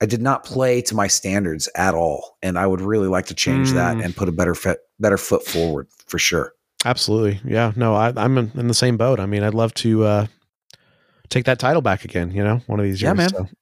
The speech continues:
Speaker 2: so winning Lone Star twenty twenty-two was one of the coolest things of my M C P career yet.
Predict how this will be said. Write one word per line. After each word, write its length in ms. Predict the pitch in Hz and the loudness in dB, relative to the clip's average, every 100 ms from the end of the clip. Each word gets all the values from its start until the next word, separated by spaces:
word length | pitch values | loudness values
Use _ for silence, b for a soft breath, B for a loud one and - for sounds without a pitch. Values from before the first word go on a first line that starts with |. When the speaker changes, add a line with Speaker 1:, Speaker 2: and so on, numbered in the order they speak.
| _ _ _ _ B B B B | _ _ _ _ B B B B
Speaker 2:
so 380 | - 123 101 101 - _ _ _ _ - | -8 -4 -4 -4 -10 _ _ _ _ -6
winning 280 | 123 123 120 | -2 0 2
Lone 160 | 123 | 2
Star 380 | 131 135 123 120 - - | 2 2 2 2 -2 0
twenty 200 | 131 123 | 2 2
twenty-two 560 | 123 120 127 156 143 | 2 2 2 2 4
was 380 | 123 113 - - _ _ | 4 2 0 -6 _ _
one 120 | 120 | 0
of 60 | 117 | 0
the 60 | |
coolest 380 | 113 123 120 - | 2 2 2 2
things 400 | 120 113 113 - | 2 2 0 -2
of 200 | 156 117 | 0 0
my 160 | 110 110 | 2 2
M 80 | 110 | 2
C 120 | 117 | 0
P 160 | 117 110 | 0 0
career 340 | - 113 107 | 2 2 2
yet. 560 | 101 113 139 - - | 2 2 0 0 -8